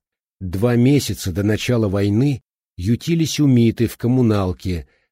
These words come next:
в Щепкинском проезде в шестером. Мама, Майя, Алик, я и Мита с мужем, академиком Борисом Кузнецовым. Несмотря на то, что маме приходилось спать у самой входной двери,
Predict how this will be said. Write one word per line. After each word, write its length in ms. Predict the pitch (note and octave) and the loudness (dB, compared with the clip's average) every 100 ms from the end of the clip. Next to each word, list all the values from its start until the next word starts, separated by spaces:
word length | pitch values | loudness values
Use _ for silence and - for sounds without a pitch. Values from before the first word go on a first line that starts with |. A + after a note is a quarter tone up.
| _ | _
в 60 | |
Щепкинском 840 | - - C3+ C3+ C3 A#2+ - A#2+ G#2 | -8 -4 -4 -2 -2 -2 -2 -2 -2
проезде 640 | A2 A2 B2 A#2 G2 B2 | 0 0 0 -2 -2 -2
в 100 | - | -2
шестером. 800 | - A2 - G#2 E2+ D#2+ D2 B1+ _ _ _ _ _ | -6 -6 -4 -6 -4 -6 -10 -14 _ _ _ _ _
Мама, 600 | E2 G2 C3 C#3 C3+ A#2+ | -4 0 2 2 2 0
Майя, 640 | F#2+ G2+ B2 A#2 G#2 G#2+ - | 0 0 0 0 0 -2 -4
Алик, 560 | G2+ A#2+ A#2 A2+ - _ _ _ | -2 0 0 -2 -6 _ _ _
я 460 | D2 C#2+ A2+ B2+ B2+ | -14 -2 2 2 0
и 180 | - F#2+ | -4 -2
Мита 400 | G2+ B2+ B2+ C3+ | 2 2 0 -4
с 140 | - | -2
мужем, 500 | A#2+ C3 G#2+ A#2+ G#2+ - _ _ | 0 0 0 -2 -2 -8 _ _
академиком 720 | F#2+ G#2 F2+ A#2 B2 B2 A2 | -6 -4 0 2 2 2 0
Борисом 460 | G2 F#2+ G2 - G2 | 0 -2 -2 -4 -4
Кузнецовым. 840 | A2 E2+ G2+ - D2+ B1+ A1 - _ _ _ _ - | -4 -2 -4 -6 -10 -12 -16 -20 _ _ _ _ -4
Несмотря 580 | A#2+ B2+ D3 D3 D#3+ D#3+ | -2 0 -2 -2 0 0
на 140 | D3+ | 0
то, 180 | C#3+ D#3 | -2 -4
что 240 | - D3 | -2 -2
маме 340 | C#3+ D3+ D3 C3+ | 2 2 2 2
приходилось 680 | B2+ A2 B2+ A#2+ C3+ A#2+ - | 0 -2 -2 -2 0 -2 -4
спать 560 | - - C3 A#2+ - - | -10 -6 -4 -4 -6 -10
у 120 | G#2 | -10
самой 500 | - B2+ B2+ B2 A2 | -6 -4 0 0 0
входной 560 | - A#2 G#2+ A#2 A#2 | -2 -6 -2 0 0
двери, 520 | F#2+ G#2 C#3 B2 D2+ | 0 -2 0 0 -2